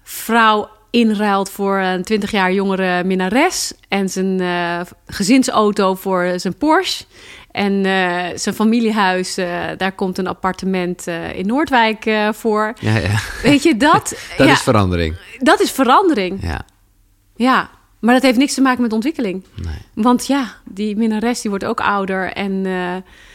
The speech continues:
Speaker 1: die auto gaat gewoon nog steeds van A naar B. En een huis is gewoon een plek om in te wonen.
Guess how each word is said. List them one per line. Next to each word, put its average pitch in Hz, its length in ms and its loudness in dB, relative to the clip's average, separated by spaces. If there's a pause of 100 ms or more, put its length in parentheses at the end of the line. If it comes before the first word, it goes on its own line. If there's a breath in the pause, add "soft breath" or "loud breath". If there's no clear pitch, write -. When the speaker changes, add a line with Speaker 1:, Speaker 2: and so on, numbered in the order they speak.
(260 loud breath)
Speaker 1:
die 196 140 -8
auto 226 280 -2
gaat 208 280 -2
gewoon 202 260 -4
nog 196 120 -6
steeds 214 240 -4
van 208 100 -4
A 202 140 0
naar 196 100 -2
B. 175 40 -6 (1600 soft breath)
En 220 120 -2
een 202 60 -2
huis 196 280 -2
is 190 80 -10
gewoon 196 200 -4
een 180 60 -8
plek 202 180 -8
om 196 100 -4
in 190 60 -4
te 196 100 -8
wonen. 214 320 -6